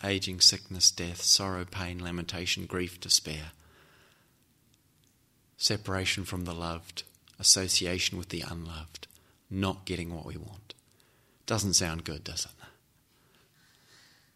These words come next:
Doesn't sound like a great advertise-, advertisement for meditation practice. Like, come along and you get to have this. And yet, what's so important in it is seeing that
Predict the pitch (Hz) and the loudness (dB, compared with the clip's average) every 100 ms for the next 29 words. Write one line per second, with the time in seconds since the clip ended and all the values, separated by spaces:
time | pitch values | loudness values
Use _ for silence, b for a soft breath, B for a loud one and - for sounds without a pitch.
0 | - 104 98 90 92 82 85 85 87 80 | -6 -2 6 6 6 -2 -4 -2 -2 -2
1 | 85 85 - 85 - - 80 95 82 80 | -4 -6 -6 -6 -8 -8 -6 -4 -2 -2
2 | 87 - 90 85 82 - 78 - - - | -2 -4 -4 -4 -4 -4 -4 -4 -6 -14
3 | - - - - - - 95 92 90 87 | -14 -8 -4 -4 -4 -2 0 2 0 0
4 | 87 87 - 76 69 - - - - - | -2 -4 -4 -8 -10 -10 -6 -2 -2 -2
5 | b b b b b b b b b b | b b b b b b b b b b
6 | b b 110 117 131 120 - 123 - - | b b -2 2 2 2 -2 6 10 10
7 | 170 185 208 190 139 143 147 113 95 98 | 10 0 -2 -2 -4 -2 -2 -2 -2 4
8 | 98 - 131 120 110 | 8 8 6 -2 -4